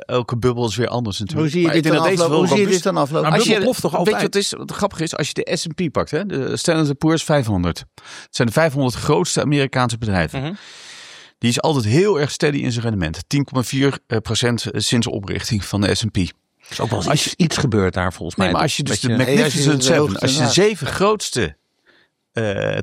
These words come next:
Speaker 1: techbedrijven eruit zou halen uit de S and P, hè, dus van de, van de vijfhonderd, dus de vierhonderd, eh, de drieënnegentig,
Speaker 2: Dat is een aardige
Speaker 1: die je
Speaker 2: rekening.
Speaker 1: overhoudt, dan heb je bijna geen rendement meer.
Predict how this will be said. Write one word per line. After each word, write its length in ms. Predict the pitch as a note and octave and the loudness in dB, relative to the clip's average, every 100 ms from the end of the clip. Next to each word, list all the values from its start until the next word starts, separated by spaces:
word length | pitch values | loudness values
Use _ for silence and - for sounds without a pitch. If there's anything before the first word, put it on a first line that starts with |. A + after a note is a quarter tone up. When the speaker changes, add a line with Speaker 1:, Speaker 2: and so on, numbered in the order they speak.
| - | -2
Speaker 1:
techbedrijven 680 | G#3 - A#2+ A2+ G2 F2 F2+ | -2 -2 -4 0 0 -2 -6
eruit 300 | - D#3+ E3+ | -2 0 -2
zou 160 | A#2+ | -4
halen 300 | G2+ G#2 F2+ | -4 -4 -2
uit 160 | - E3 | -2 -2
de 180 | - - | -2 -6
S 80 | - | -6
and 100 | G#2+ | -8
P, 60 | D3 C#4+ _ _ - - - - - | -8 -10 _ _ -20 -20 -20 -20 -10
hè, 140 | - | -6
dus 200 | F#3+ F#3 | -4 -4
van 160 | - C3 | -2 0
de, 240 | A#2 G#2+ - | 0 0 -2
van 180 | - A#2+ | -2 0
de 80 | |
vijfhonderd, 600 | G#2 C3 C3 F#2 G2+ E3+ - | 2 2 2 0 -2 -2 -4
dus 160 | A#2 | -6
de 220 | - F#2+ G2+ | -6 -6 -4
vierhonderd, 520 | C#3+ C3 A2 G2 - | -2 0 0 -4 -6
eh, 160 | - | -6
de 200 | F#2+ G2+ F2 | -4 -4 -4
drieënnegentig, 760 | G#2+ A2+ G2+ F#2+ C3 D#3 B3+ | -2 -2 -2 -2 -6 -8 -12
Speaker 2:
Dat 100 | D#3 | -6
is 60 | D#3+ | -2
een 60 | |
aardige 100 | - | 0
Speaker 1:
die 80 | G#3 | 2
je 60 | C3 | 4
Speaker 2:
rekening. 100 | D3+ | 4
Speaker 1:
overhoudt, 340 | C3+ C#3 G3+ - - - _ | 2 0 0 -8 -20 -20 _
dan 140 | D3 C#3+ | 0 2
heb 140 | F3+ | 2
je 100 | C#3+ | 0
bijna 320 | E3 A3+ G3 | 0 2 0
geen 200 | F#3+ F#3+ | 2 2
rendement 380 | F3 F3 F#3+ D#3 | 2 2 2 2
meer. 220 | G2 E2+ | 0 -2